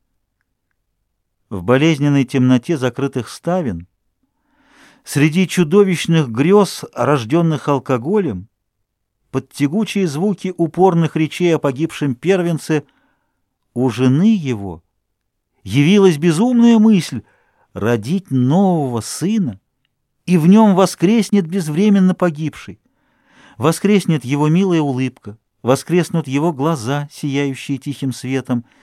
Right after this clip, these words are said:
и тихая разумная речь его. Воскреснет весь он в красоте своего непорочного детства, каким был он в тот ужасный июльский день,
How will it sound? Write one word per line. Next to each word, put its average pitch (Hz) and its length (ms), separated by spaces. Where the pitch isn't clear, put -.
и 110 140
тихая 180 500
разумная 156 580
речь 131 300
его. 113 340
Воскреснет 139 880
весь 139 360
он 170 300
в - 100
красоте 165 540
своего 147 420
непорочного 147 680
детства, 113 600
каким 113 400
был 170 240
он 151 140
в - 120
тот 156 340
ужасный 139 680
июльский 139 600
день, 143 340